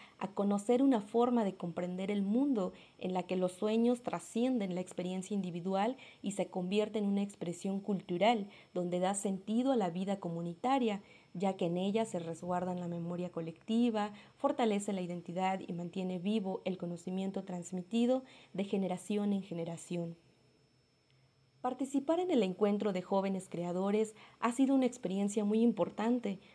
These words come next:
porque me permitió convivir con las y los demás artistas y escritores de nuestro país, así como reflexionar sobre mi propio proceso creativo.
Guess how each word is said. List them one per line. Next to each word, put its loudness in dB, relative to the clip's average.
porque 0
me 0
permitió -2
convivir 0
con -4
las 0
y -2
los -6
demás -4
artistas 0
y 0
escritores 0
de -4
nuestro -4
país, -4
así -2
como 4
reflexionar 0
sobre 0
mi -4
propio 0
proceso -6
creativo. -2